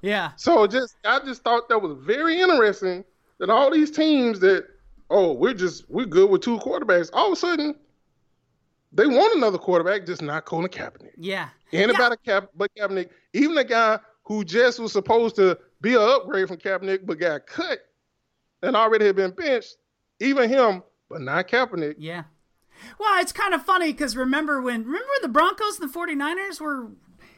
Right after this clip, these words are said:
Speaker 1: trying to hammer out a trade for Kaepernick and couldn't quite agree on the compensation and the, the, the trade compensation and the contract, and that kinda ultimately did it in, and then, uh, and then Kaepernick started protesting, and suddenly the Broncos had no interest in him anymore, and now they're, uh,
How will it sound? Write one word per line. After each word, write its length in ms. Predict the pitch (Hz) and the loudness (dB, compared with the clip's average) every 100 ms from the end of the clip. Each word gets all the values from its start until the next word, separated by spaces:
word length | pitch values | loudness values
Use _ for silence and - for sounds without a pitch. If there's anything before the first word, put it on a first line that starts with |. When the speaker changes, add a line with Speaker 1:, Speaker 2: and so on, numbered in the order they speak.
| _ _ | _ _
Speaker 1:
trying 240 | 233 262 277 | -6 -4 0
to 40 | |
hammer 240 | 269 269 269 | 0 -2 -4
out 120 | 254 | -6
a 60 | 220 | -8
trade 340 | 254 254 302 | -8 -8 -8
for 120 | 359 | -14
Kaepernick 560 | - 311 320 339 320 330 | -10 -8 -8 -8 -10 -10
and 200 | 196 196 | -12 -12
couldn't 240 | - 247 240 | -10 -10 -8
quite 200 | 254 233 | -8 -8
agree 360 | 196 226 226 | -10 -10 -8
on 200 | 220 202 | -8 -10
the 100 | 180 156 | -12 -12
compensation 800 | 214 208 208 - 208 208 214 196 | -10 -10 -10 -12 -10 -10 -10 -10
and 140 | 180 | -10
the, 220 | 160 156 143 147 160 | -14 -16 -20 -20 -16
the, 380 | 160 147 143 - - - _ | -16 -16 -20 -20 -20 -20 _
the 80 | - | -16
trade 340 | - 226 233 | -6 -4 -4
compensation 680 | 220 202 202 - 202 196 190 | -4 -6 -6 -8 -8 -6 -8
and 100 | 180 | -10
the 60 | 156 | -8
contract, 680 | 202 208 214 214 208 202 | -6 -6 -6 -8 -8 -10
and 120 | 175 175 | -12 -14
that 140 | 170 | -12
kinda 200 | 202 185 | -12 -10
ultimately 520 | 170 190 185 175 170 156 _ _ _ _ 160 | -10 -12 -12 -12 -12 -14 _ _ _ _ -6
did 180 | 220 233 | -2 0
it 120 | 208 | 0
in, 440 | 214 226 233 247 220 | -2 -2 -4 -6 -8
and 160 | 208 | -8
then, 340 | 214 214 208 208 | -6 -6 -6 -8
uh, 380 | 190 180 170 160 | -8 -8 -10 -10
and 140 | 190 | -8
then 140 | 208 208 | -8 -6
Kaepernick 480 | 220 208 214 202 - | -6 -6 -8 -10 -8
started 260 | 208 190 | -8 -8
protesting, 460 | 226 226 214 - 185 | -10 -10 -12 -12 -14
and 100 | 185 | -12
suddenly 260 | 214 214 185 | -12 -12 -14
the 60 | |
Broncos 380 | 175 190 202 202 | -10 -10 -10 -12
had 140 | 202 | -12
no 160 | 202 214 | -12 -14
interest 280 | 349 320 - | -14 -12 -12
in 120 | 151 | -12
him 100 | 139 | -12
anymore, 360 | 131 131 123 123 | -12 -14 -16 -16
and 100 | 139 | -14
now 220 | 151 160 | -12 -12
they're, 260 | 170 175 170 | -12 -12 -10
uh, 260 | 160 160 | -10 -10